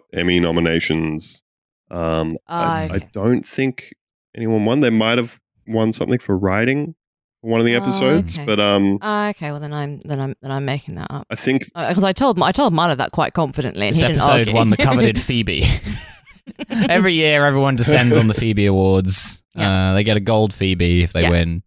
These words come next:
Speaker 2: Like, they get a, it's a little gold Phoebe.
Speaker 3: Yeah.
Speaker 2: It's cute.
Speaker 3: Little statuette.
Speaker 2: Yeah.
Speaker 3: Yeah.
Speaker 2: Exactly.
Speaker 3: Yeah. So it's filled with chocolate. <laughs>
Speaker 2: Why is it filled with chocolate?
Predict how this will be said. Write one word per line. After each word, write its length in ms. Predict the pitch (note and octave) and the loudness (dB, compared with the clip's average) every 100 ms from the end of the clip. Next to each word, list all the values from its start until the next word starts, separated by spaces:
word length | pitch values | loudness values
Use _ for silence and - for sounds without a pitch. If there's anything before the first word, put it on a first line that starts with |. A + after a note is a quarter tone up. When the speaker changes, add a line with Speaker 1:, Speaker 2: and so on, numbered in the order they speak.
| - | -10
Speaker 2:
Like, 180 | E3 | -8
they 100 | - | -6
get 100 | E3 - | -6 -6
a, 180 | D3+ - | -6 -6
it's 120 | D#3 | -6
a 60 | D#3+ | -4
little 480 | E3 - D#3 D3+ C#3+ | -2 0 0 -2 -4
gold 460 | C3+ C#3 C3 C#3+ | -4 -2 -2 -6
Phoebe. 520 | - C#3+ C#3 - F3 - _ _ | -8 -10 -8 -8 -10 -12 _ _
Speaker 3:
Yeah. 240 | F2 F2 F2 - _ | -12 -10 -10 -12 _
Speaker 2:
It's 80 | G2+ | -20
cute. 240 | - C#4 F#3 _ | -8 -6 -6 _
Speaker 3:
Little 140 | - F#2 | -10 -10
statuette. 920 | - G2 - - F2 D#2+ - - - | -4 -6 -4 -2 -2 -2 -6 -16 -18
Speaker 2:
Yeah. 140 | - - _ _ _ _ _ | -16 -16 _ _ _ _ _
Speaker 3:
Yeah. 200 | G2 F#2 - _ _ _ _ | -10 -10 -12 _ _ _ _
Speaker 2:
Exactly. 480 | G#3+ A#3 - C3+ C#3 _ | -10 -10 -8 -12 -12 _
Speaker 3:
Yeah. 200 | F2 D2+ | -12 -12
So 140 | - A2 | -8 -6
it's 80 | G#2 | -4
filled 220 | - B2 | -2 0
with 120 | A2+ | 0
chocolate. 560 | - - F#2+ - A#2 - - - - - | 2 0 0 0 -2 -4 -12 -16 -20 -20
<laughs> 440 | _ _ _ _ _ | _ _ _ _ _
Speaker 2:
Why 160 | G#3+ | -8
is 100 | C#4+ | -8
it 80 | C#4 | -6
filled 180 | B3+ B3+ | 0 2
with 100 | A#3 | 2
chocolate? 520 | C4+ D#4+ - C3 G2 | 2 0 -2 -8 -10